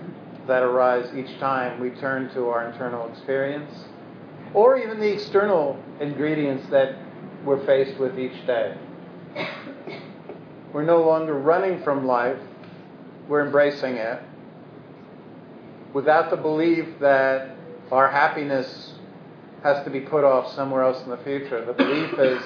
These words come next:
if I embrace, look at, nurture, tolerate, and express patience towards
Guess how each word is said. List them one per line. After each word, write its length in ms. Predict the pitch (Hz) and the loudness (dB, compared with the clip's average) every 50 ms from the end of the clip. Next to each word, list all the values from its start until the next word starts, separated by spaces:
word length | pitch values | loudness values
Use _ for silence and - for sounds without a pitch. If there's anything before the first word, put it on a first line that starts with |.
| - - - - - - - | -10 -14 -16 -18 -20 -12 -2
if 280 | - 170 226 240 240 - | 2 4 4 4 4 2
I 540 | 220 202 196 196 190 185 185 185 185 185 185 - - - - - - - - - - | 2 4 4 4 4 4 2 0 -2 -6 -8 -10 -16 -18 -20 -20 -20 -20 -20 -12 -6
embrace, 760 | 160 156 156 147 135 131 147 156 165 180 277 392 196 - - | -4 -4 -2 -2 0 4 6 6 6 6 4 0 -2 -6 -12
look 360 | 147 143 135 143 160 160 160 180 | -10 -4 -2 0 0 2 4 4
at, 380 | 165 165 165 160 165 151 139 | 4 6 4 2 0 -4 -6
nurture, 840 | 131 143 147 160 165 160 165 - - 175 165 170 170 170 170 170 - - - - - | -4 0 0 0 0 0 -4 -4 -2 2 2 2 2 2 -2 -4 -10 -18 -20 -20 -8
tolerate, 760 | - 117 139 147 151 160 160 165 165 165 160 165 165 165 165 - - - - | 0 2 4 6 6 6 6 6 6 6 4 4 2 0 -6 -10 -14 -14 -10
and 180 | 135 135 135 135 | -8 -8 -6 -6
express 460 | 123 - - - 156 143 131 - - - | -8 -8 -4 0 4 4 4 2 0 -2
patience 460 | - 139 156 156 - - 175 160 - - | -2 -2 -2 -2 -4 -6 -8 -8 -8 -6
towards 480 | - 156 147 135 135 135 135 127 120 | -4 0 2 4 6 6 4 2 0